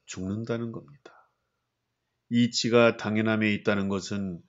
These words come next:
사람이 부귀하면 모두들 몰려들고 가난하고 지위가 없으면 모두들 떠나는 것.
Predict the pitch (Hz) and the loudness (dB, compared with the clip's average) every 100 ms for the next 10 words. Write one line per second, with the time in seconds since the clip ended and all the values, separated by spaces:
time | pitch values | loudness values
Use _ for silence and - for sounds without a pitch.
0 | _ _ _ - - 107 107 104 101 92 | _ _ _ -12 -2 0 2 0 -4 -6
1 | - 95 101 95 92 92 90 85 107 135 | -8 -8 -6 -6 -4 -6 -6 -6 -4 -4
2 | 131 131 120 113 117 117 82 80 82 - | -4 -2 0 0 0 -2 -6 -12 -18 -20
3 | _ _ _ _ _ - 110 120 123 123 | _ _ _ _ _ -8 -2 2 2 2
4 | 120 123 120 - 120 113 110 117 107 - | 0 2 0 0 0 0 4 2 2 -2
5 | 110 107 101 92 101 110 143 143 127 - | -4 -2 -2 -4 -4 -2 -4 -4 -4 -4
6 | 147 170 143 101 - | -6 -4 -6 -8 -10